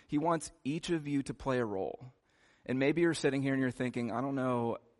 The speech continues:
that's great for the superstar Christians, but Jesus didn't put an asterisk, okay, this Great Commission is for the ninja Christians."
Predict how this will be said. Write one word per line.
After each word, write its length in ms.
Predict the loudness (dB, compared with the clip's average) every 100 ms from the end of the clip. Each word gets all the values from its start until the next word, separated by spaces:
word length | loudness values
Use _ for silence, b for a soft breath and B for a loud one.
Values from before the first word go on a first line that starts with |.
| _ _ _ -2
that's 200 | -2 0
great 280 | 2 2
for 100 | -2
the 60 | -8
superstar 480 | -4 -4 -4 -2 -2
Christians, 640 | -2 -4 -4 -6 -6 -12 b b b b
but 180 | 2 2 0 _ -4
Jesus 320 | 0 0 2
didn't 180 | 0 4
put 140 | 4
an 80 | 4
asterisk, 600 | 2 0 2 2 2 0
okay, 280 | -2 0 0
this 180 | -2 0
Great 180 | -2
Commission 320 | 0 -2 -2 -4
is 80 |
for 140 | -2 -2
the 80 | -2
ninja 320 | -2 -4 -4
Christians." 540 | -4 -4 -4 -4 -8